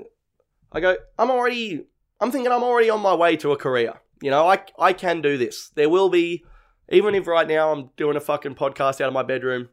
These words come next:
and I haven't done a gig in three months or whatever, you know, I like to think I'm on my way to a career." But then you start to think,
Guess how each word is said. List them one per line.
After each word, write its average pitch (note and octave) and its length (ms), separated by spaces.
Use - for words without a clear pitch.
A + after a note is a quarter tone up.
and - 680
I C3+ 40
haven't C#3+ 140
done C#3 120
a A#2 40
gig C3+ 200
in B2 80
three C3+ 180
months C3 260
or B2+ 40
whatever, G#2+ 400
you A3 100
know, D3 240
I C#4 80
like A3 180
to F3+ 80
think D#3+ 180
I'm D3+ 100
on C#3+ 120
my C3+ 160
way A#2 340
to F3+ 240
a C#3+ 220
career." C3 300
But C#3+ 80
then A#3 120
you A#3+ 60
start E3 200
to C3 80
think, C#3 260